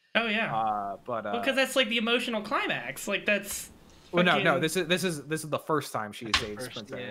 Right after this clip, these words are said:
Speaker 3: yeah.
Speaker 1: Oh, okay. Gotcha. Um, I mean, yeah, Little Mermaid,
Speaker 3: And a bitch
Speaker 1: it's
Speaker 3: gets impaled, which, you know,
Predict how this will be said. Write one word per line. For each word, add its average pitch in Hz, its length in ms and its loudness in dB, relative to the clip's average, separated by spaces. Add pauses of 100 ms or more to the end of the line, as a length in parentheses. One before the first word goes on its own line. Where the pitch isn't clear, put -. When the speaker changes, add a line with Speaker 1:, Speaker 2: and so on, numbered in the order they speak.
Speaker 3:
yeah. 123 120 -16 (500)
Speaker 1:
Oh, 202 580 6
okay. 147 320 -6 (140)
Gotcha. 143 420 -8 (460)
Um, 143 520 -4 (180)
I 180 100 -2
mean, 214 140 -2
yeah, 262 260 0 (300)
Little 208 200 -2
Mermaid, 247 360 0
Speaker 3:
And 190 100 2
a 196 60 2
bitch 175 100 0
Speaker 1:
it's 180 140 0
Speaker 3:
gets 190 160 0
impaled, 151 460 0
which, 123 240 -6
you 147 60 -6
know, 127 200 -8